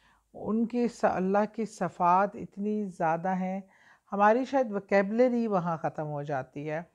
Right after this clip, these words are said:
हमारी ज़बानों की डिक्शनरी ख़त्म हो जाती है, लेकिन अल्लाह पाक के हम सिफ़ात का अहाता नहीं कर सकते नामों के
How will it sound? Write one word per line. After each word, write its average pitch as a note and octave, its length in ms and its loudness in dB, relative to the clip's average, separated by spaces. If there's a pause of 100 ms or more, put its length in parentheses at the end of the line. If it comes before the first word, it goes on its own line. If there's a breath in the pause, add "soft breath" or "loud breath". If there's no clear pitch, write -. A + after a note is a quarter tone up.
(420 soft breath)
हमारी G3+ 760 4
ज़बानों F#3 440 2
की F#3+ 180 -6 (100)
डिक्शनरी G3 540 -2
ख़त्म E3 320 -2
हो D#3+ 160 -6
जाती D3+ 400 -4
है, E3 240 -6 (480 loud breath)
लेकिन F#3 260 -4
अल्लाह F3 300 0
पाक E3 400 -2
के F#3+ 240 -4 (440 soft breath)
हम F#3+ 420 0
सिफ़ात F#3+ 760 2
का G#3 140 0 (120)
अहाता F3+ 500 2
नहीं F3+ 400 -4
कर F#3 140 2
सकते F3 540 -4
नामों E3 320 -4
के D#3+ 120 -14